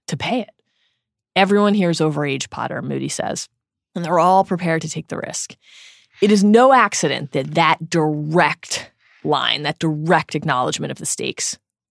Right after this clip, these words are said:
comes from the man who will fall during the course of this escape mission, from Mad-Eye Moody. Harry needed to hear, before Moody perished, that Moody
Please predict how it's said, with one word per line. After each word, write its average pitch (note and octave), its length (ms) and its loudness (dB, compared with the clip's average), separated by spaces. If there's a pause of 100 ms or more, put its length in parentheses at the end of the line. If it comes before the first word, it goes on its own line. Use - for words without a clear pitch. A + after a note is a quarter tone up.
(140)
comes F3+ 240 0
from E3+ 120 0
the D#3+ 60 0
man D3+ 200 0
who D#3+ 140 -2
will D3+ 340 2
fall - 560 -2
during D3 200 -2
the D3 80 -2
course - 280 -6
of C#3+ 80 -10
this - 160 -8
escape - 320 -6
mission, - 260 -6 (280)
from D#3 120 -6
Mad-Eye C#3 300 0
Moody. - 360 -10 (420)
Harry G3 300 4
needed F3+ 320 2
to D#3+ 60 -2
hear, - 460 -6
before D#3 400 -2
Moody D3 260 -2
perished, - 560 -6 (300)
that D#3 100 0
Moody F3+ 680 0